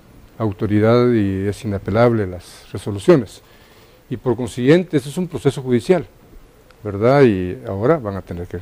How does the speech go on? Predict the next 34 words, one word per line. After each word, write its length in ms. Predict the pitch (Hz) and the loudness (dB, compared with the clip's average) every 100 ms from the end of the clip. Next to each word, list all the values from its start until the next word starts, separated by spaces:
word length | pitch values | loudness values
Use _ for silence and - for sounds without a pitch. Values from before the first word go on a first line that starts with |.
| - | -8
retraerlo 600 | 117 - 120 110 147 190 | -8 2 4 6 4 4
y 160 | 98 82 | 4 -2
reiniciarlo. 640 | - 95 95 - 135 - - - - - _ _ | -8 -8 -6 2 2 2 -20 -20 -20 -20 _ _
Eso 260 | 107 - 107 | -10 -6 -6
es, 320 | - - - | -8 -14 -10
yo 120 | 101 95 | -6 -6
creo 260 | 107 101 | -2 -4
que 220 | - 95 85 - - - - - | -4 -6 -6 -14 -20 -20 -20 -4
yo 200 | 117 120 | 0 2
no 360 | 127 127 120 107 | 4 4 4 2
conozco, 760 | 107 110 117 - 139 120 107 | 0 0 0 2 6 6 6
eh, 440 | 101 95 92 98 98 | 2 0 -4 -8 -10
a 80 | 95 | -10
fondo 460 | - 117 131 127 | -4 0 2 2
todo 460 | 107 110 120 113 95 | 0 4 6 6 2
el 60 | 95 | -2
expediente 680 | - - 101 110 165 170 | -10 -8 -2 0 0 -2
porque 240 | 113 90 92 | -4 -6 -6
no 140 | 92 | -8
soy 200 | - 95 | -8 -8
parte 460 | - 101 - - - - - - - | -2 -2 -2 -12 -12 -18 -20 -14 0
de 60 | |
ahí, 200 | 104 135 - | 4 4 6
pero 360 | 139 135 170 175 - _ _ | 8 8 8 0 -8 _ _
lo 160 | - 110 | -6 -2
que 140 | 123 | -2
sí 460 | 107 - 147 180 170 | -2 4 8 8 6
eso 540 | 127 127 - 147 110 117 | 4 0 2 2 2 -4
da 280 | 107 117 123 | -4 -2 0
una 420 | 117 120 117 98 - _ - | -2 -6 -6 -8 -12 _ -4
indicación 800 | 120 113 110 98 - 127 165 | -2 -2 -2 -4 2 2 2
es 140 | 139 - | -2 -4
que 120 | 104 | -6
nuevamente, 760 | 104 110 113 110 113 107 127 | -2 -2 0 0 -2 0 -2